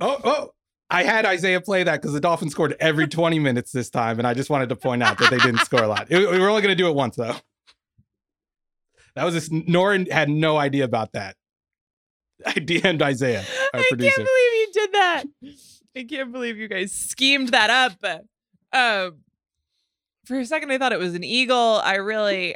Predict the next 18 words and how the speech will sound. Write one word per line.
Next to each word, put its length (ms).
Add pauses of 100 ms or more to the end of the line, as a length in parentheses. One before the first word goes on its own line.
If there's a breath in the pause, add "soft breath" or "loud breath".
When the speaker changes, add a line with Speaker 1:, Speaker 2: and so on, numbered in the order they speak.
Speaker 2:
I 100
mean, 540 (680)
shouldn't 260
we 100
get, 140
like, 140
a 100
buffalo 600
noise? 760 (640)
Let's 220
not 140
go 80
down 140
that 140
path. 220 (800 loud breath)
Speaker 1:
I 80
bet 180
your 160